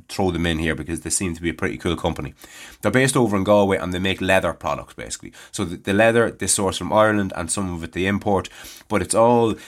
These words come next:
life, l-, lifelong stuff. I'm hopefully gonna have this notebook cover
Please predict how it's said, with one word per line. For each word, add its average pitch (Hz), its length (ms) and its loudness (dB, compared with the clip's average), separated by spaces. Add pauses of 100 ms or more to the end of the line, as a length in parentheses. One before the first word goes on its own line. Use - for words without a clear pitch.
(120)
life, 110 760 2
l-, 101 180 -4 (100)
lifelong 113 560 0
stuff. - 440 -6 (680)
I'm 110 220 4
hopefully 101 400 2
gonna 90 180 -2
have 92 240 2
this - 460 -2 (1080)
notebook 110 520 2
cover 82 400 0